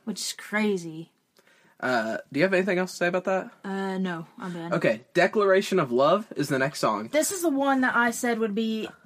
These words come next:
Speaker 1: on the wedding playlist.
Speaker 2: Oh, yeah, I
Speaker 1: Because
Speaker 2: got
Speaker 1: this one
Speaker 2: up.
Speaker 1: was like, this one is good.
Speaker 2: She,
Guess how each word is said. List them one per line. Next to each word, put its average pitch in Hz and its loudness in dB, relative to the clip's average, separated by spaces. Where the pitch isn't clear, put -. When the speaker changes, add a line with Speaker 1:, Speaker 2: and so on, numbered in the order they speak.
Speaker 1:
on 220 2
the 214 2
wedding 190 0
playlist. 160 -6
Speaker 2:
Oh, 214 8
yeah, 175 8
I 196 8
Speaker 1:
Because 269 4
Speaker 2:
got 247 8
Speaker 1:
this - 2
one 175 8
Speaker 2:
up. 233 8
Speaker 1:
was 320 2
like, 262 6
this 330 2
one 381 0
is 240 -2
good. 220 2
Speaker 2:
She, 277 4